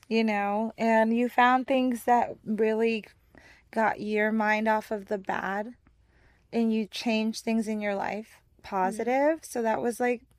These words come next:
Speaker 1: hard work on your end, 'cause a lot of people don't even do that. Like, they won't even get to that point.
Speaker 2: Yeah.
Speaker 1: They just give up, and they're like, "All right, I'm done."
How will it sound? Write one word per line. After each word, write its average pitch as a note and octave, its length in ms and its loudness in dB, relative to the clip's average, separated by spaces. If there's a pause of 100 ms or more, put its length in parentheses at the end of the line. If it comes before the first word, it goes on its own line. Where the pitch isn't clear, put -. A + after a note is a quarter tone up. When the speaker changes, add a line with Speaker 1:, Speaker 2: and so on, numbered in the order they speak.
(480)
Speaker 1:
hard A#3 300 2
work A3+ 280 2
on A3 240 2
your G#3 160 -2
end, G3 240 -4
'cause G#3+ 160 -8
a A3 40 -2
lot G#3+ 140 4
of G#3+ 60 -4
people A#3+ 240 -2
don't A3+ 280 2
even G#3 240 -4
do F#3+ 200 -8
that. G3 280 -14 (540)
Like, A3+ 160 -4
they A#3+ 120 2
won't A#3+ 200 4
even A#3+ 220 2
get A3 160 -2
to G#3+ 100 -8
that G3+ 180 0
point. G3+ 340 -10 (500)
Speaker 2:
Yeah. G#3+ 240 -18
Speaker 1:
They A3 120 -2
just A3 200 -2
give G#3 180 2
up, G#3 220 4
and G#3 100 0
they're G#3 120 4
like, G#3 220 6
"All G3+ 60 0
right, G#3 300 6
I'm G#3 120 -2
done." F#3+ 280 2